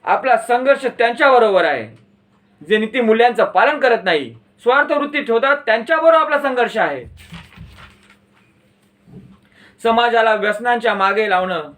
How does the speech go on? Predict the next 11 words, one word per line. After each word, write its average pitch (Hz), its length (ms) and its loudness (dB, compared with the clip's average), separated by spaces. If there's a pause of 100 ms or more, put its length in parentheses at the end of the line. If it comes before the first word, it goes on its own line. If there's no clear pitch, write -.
(280)
वाईट 233 260 0
संगतीच्या 254 540 -2
मागे 247 300 2
लावणं, 233 360 0 (380)
गुलामगिरीच्या 269 680 0
म-, 247 360 -12
गुलामगिरी 262 420 0
करायला 262 460 2
लावण्याचं 240 720 0 (200)
मागे 214 280 0
लावणं, 214 420 -2